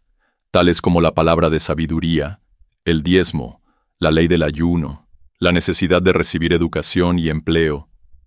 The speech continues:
el manejo adecuado de las finanzas familiares, la preparación para emergencias, el almacenamiento de alimentos,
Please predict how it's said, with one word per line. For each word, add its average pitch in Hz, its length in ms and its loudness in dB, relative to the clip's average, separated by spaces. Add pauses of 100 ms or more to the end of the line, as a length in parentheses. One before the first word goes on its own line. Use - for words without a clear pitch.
el 85 140 2
manejo 82 380 2
adecuado 85 480 2
de 82 80 0
las 80 180 -2
finanzas 85 440 -2
familiares, 82 800 -2 (480)
la 90 160 0
preparación 90 500 2
para 87 220 2
emergencias, 82 880 -2 (380)
el 82 120 2
almacenamiento 85 840 2
de 82 100 2
alimentos, 78 760 -4